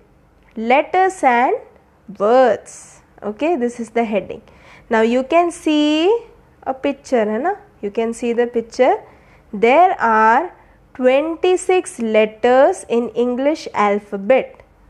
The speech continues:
Okay, how many letters are there? How many? Twenty-six. Okay, you should remember. How many letters are there? Twenty-six.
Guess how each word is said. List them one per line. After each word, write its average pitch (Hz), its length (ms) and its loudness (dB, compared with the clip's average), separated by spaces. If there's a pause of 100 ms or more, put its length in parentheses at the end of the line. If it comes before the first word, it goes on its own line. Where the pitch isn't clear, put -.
Okay, 285 380 -4
how 208 240 -4
many 233 280 0
letters 262 400 0
are 277 160 4
there? 285 460 2 (380)
How 220 200 -4
many? 285 600 0 (480)
Twenty-six. 247 2000 0
Okay, 285 400 -2
you 247 220 0
should 302 420 0
remember. 233 600 2 (420)
How 214 180 -4
many 240 280 0
letters 269 400 0
are 262 240 2
there? 269 380 0 (500)
Twenty-six. 240 1700 -2